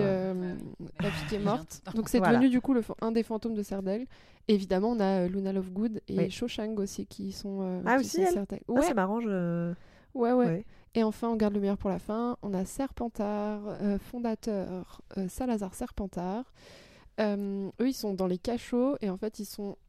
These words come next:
Speaker 1: euh,
Speaker 3: <laughs> La meilleure
Speaker 1: sous
Speaker 3: place,
Speaker 1: le,
Speaker 3: quoi.
Speaker 1: donc c'est comme, euh, Pouf Souffle, mais sauf que Pouf Souffle, ils sont à côté des cuisines et eux, ils sont sous le lac
Speaker 3: Ils
Speaker 1: Nord.
Speaker 3: sont dans les égouts.
Speaker 1: <laughs> Euh, directeur de maison, donc c'était Rogue, euh, au début de la série, ou Snape, pour ceux qui regardent en anglais.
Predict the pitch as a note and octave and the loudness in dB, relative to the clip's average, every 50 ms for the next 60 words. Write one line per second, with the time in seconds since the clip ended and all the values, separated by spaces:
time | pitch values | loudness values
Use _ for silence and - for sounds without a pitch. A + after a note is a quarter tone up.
0 | - - G3 F3+ E3 E3 F3+ F3 E3+ E3+ - A3 F#3+ F#3 F3+ E3+ F3 F#3 D4+ D4+ | -6 -4 -2 0 2 2 2 2 2 4 4 4 6 6 6 6 6 6 6 6
1 | C4+ C4 C4 B3 A#3 A3+ A#3 - - - G#3 F#3+ G#3 G#3+ G3 - - - G3+ G3 | 8 8 8 8 8 6 4 2 0 -2 -4 -2 -4 -4 -4 -4 -4 0 0 0
2 | F#3+ - - - - - B3+ B3+ B3+ B3 A#3 A3 G#3+ G#3 G#3 G3+ G3 G3 G3 F#3+ | 0 -2 -8 -6 -2 0 0 2 2 2 2 0 0 0 0 -2 -2 -2 -4 -4
3 | F#3+ F3 F3+ - A#3 A3+ - - B3+ C#4+ - - A3+ G#3 - A3+ G#3 - G3+ G3 | -4 -6 -4 -6 -6 -6 -6 -6 -6 -6 -6 -6 -6 -6 -6 -6 -8 -8 -8 -8
4 | G#3+ G#3+ - A#3 A3 - - G#3+ G3+ - G#3 - G#3 G#3 G3+ - A3 A#3+ B3+ B3 | -8 -8 -8 -10 -10 -10 -8 -6 -4 -4 -4 -2 -2 -4 -4 -4 -4 -4 -4 -2
5 | - A3 A3 A#3 A#3+ A3+ - G3+ G3 - - - A#3 A3+ A3+ G#3+ G#3+ G#3 - G#3 | 0 0 0 0 0 -2 -4 -6 -8 -6 -4 0 4 4 4 4 2 0 -2 -4
6 | G3 F#3+ G3 - F3+ F#3+ F#3+ F#3 F#3+ F3+ F3+ E3+ E3 E3 - - - - - A#3+ | -4 -2 -2 0 2 4 4 4 4 2 0 0 -2 -4 -6 -8 -10 -4 0 0
7 | G3 - A3 G3 G3 G3 G3 F#3 F#3 G3 F#3 D#3+ F3+ F3 - - - - B3 - | 2 4 6 8 8 10 10 10 8 6 6 4 2 0 -4 -4 -2 -4 -4 -4
8 | - - - - - E4+ D#4+ D#4 D#4 - D4 C4+ A3+ - - - G#3 G#3 G3+ G#3 | -6 -20 -12 -6 -6 -4 -4 -4 -6 -8 -8 -8 -8 -2 2 4 4 4 4 4
9 | B3 B3+ C4 B3+ - B3+ A#3+ A#3+ A#3 A3+ G#3+ A3 G#3+ G3 F#3+ - G#3 G3 - F#3+ | 6 6 6 6 4 4 4 6 4 4 2 0 -2 -4 -2 -2 -2 -2 0 -2
10 | F#3 F3+ F#3 F#3 G3+ G#3+ G#3+ G3 G3 - - - - - - - F#3+ F#3 F3+ F#3+ | -4 -4 -2 0 2 2 2 0 -4 -8 -8 -6 -6 -6 -4 -4 -4 -2 -2 -4
11 | F3+ G3 G3 F3+ F3+ F3 - - - F3 F3 F3+ F#3 - - F#3+ E3+ - - F#3 | -2 -4 -4 -4 -4 -6 -8 -8 -8 -8 -8 -8 -8 -8 -8 -8 -8 -8 -8 -6
12 | F3+ G3 A#3 - - - A#3 - - - - - F#3+ - - - E3+ F3 F3+ F3 | -4 -4 -6 -6 -10 -12 -12 -12 -12 -10 -10 -10 -10 -8 -10 -8 -8 -8 -8 -6
13 | F3 E3+ E3 E3 E3+ F3+ F#3+ G#3+ B3+ | -6 -6 -6 -4 -2 -2 -2 -2 -4